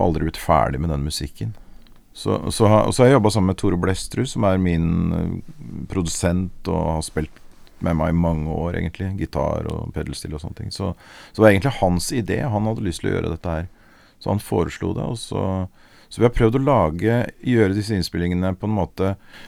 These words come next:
litt sånn, eh, autentisk riktige i forhold til, eh, Hank Williams tida da han lagde det, men, men samtidig tilføre det noe moderne da, og nytt, liksom.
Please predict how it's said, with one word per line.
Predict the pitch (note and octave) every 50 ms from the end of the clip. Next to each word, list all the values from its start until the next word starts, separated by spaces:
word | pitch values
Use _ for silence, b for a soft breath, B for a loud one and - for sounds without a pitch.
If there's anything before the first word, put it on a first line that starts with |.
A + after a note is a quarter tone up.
| B
litt | - F2+ F2+ F#2+ - - -
sånn, | - G2 F#2 F2+ F#2 F2+ E2+ - -
eh, | F2 F2 E2+ E2 D#2 D#2+ E2 - - - - - - - G#2+
autentisk | F#2+ - - F#2+ F2 E2 D#2+ - - F2+ E2 - - - - - -
riktige | - F#2+ F2+ - - - D#2+ D2+
i | F2+ E2+
forhold | - F#2 F2 D#2+ D2 - - -
til, | - D#2+ D#2+ D#2 D2+ D#2
eh, | E2 E2 E2 E2 E2 E2 D#2+ E2 F2+ G2 F#2 F2 - - - - - - - - E2 - - - - - - - - - - -
Hank | E2+ F2 F2 - F#2
Williams | E2 D2+ D#2+ E2 D#2+ - - - - - - - - - - - - - - - - - - - - - -
tida | - - F#2+ E2 D#2 D#2 D#2 F2 F2+ F2+ F#2 F#2 F#2 F#2 F2+
da | E2+ F2 D#2+
han | E2 D#2+ D2+ D2+ D2+
lagde | D2+ D#2+ E2+ D#2+ F2
det, | G#2 C3+ C3+
men, | A2 G2+ G2+ G2 G2
men | G2 G2+ G2+
samtidig | - B2 G#2+ F2+ E2 - E2 D#2+ F2 E2+ -
tilføre | - D#2 D2+ - - E2+ D#2+ D#2
det | E2 E2+ E2+
noe | F2 F2 E2+ E2 E2 D#2+ D#2+ E2 E2 D#2+ B B B B B B B B B B B B - -
moderne | G2+ F#2 F2 D#2+ E2 D#2+ D#2+ D#2 D#2+ F2 F#2
da, | - - A2 G2+ F#2+
og | G#2 F#2+ F2
nytt, | F#2+ F2 - - -
liksom. | - G2 - - C#3 C#3 C3